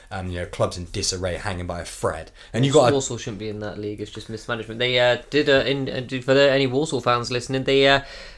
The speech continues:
Speaker 2: come up with a brand new sponsorship today. They, uh, now have a multi-year deal, Walsall, with, uh, shirt sponsor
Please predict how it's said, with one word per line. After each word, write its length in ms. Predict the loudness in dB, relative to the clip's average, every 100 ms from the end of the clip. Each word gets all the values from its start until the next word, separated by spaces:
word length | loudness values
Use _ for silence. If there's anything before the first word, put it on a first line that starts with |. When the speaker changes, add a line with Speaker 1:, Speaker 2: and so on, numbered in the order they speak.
| -4
Speaker 2:
come 120 | 0
up 40 |
with 80 | 2
a 40 | 2
brand 360 | 2 2 4
new 100 | 2
sponsorship 520 | 2 0 -2 -2 -6
today. 480 | -2 2 4 2 0
They, 220 | 2 4 6
uh, 40 |
now 280 | 4 4 2
have 240 | 4 2
a 80 | 2
multi-year 720 | 2 2 2 2 0 4 2
deal, 320 | 2 2 2 2
Walsall, 680 | 0 -2 -2 -2 -2 -4
with, 480 | -4 0 0 -2 0
uh, 380 | 4 6 6 2
shirt 340 | 0 2 2
sponsor 400 | 4 2 2 2